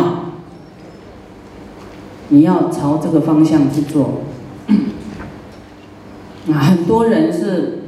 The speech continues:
不懂，但是听到以后，他很快改变哦，他真的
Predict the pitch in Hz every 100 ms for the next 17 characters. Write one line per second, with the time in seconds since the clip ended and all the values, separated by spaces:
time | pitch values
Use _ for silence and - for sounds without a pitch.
0 | - - - - - - - - - 285
1 | - - - - - 226 220 226 294 277
2 | 285 262 180 151 190 175 208 - 196 156
3 | 214 170 156 139 190 170 156 147 151 214
4 | 214 247 247 202 202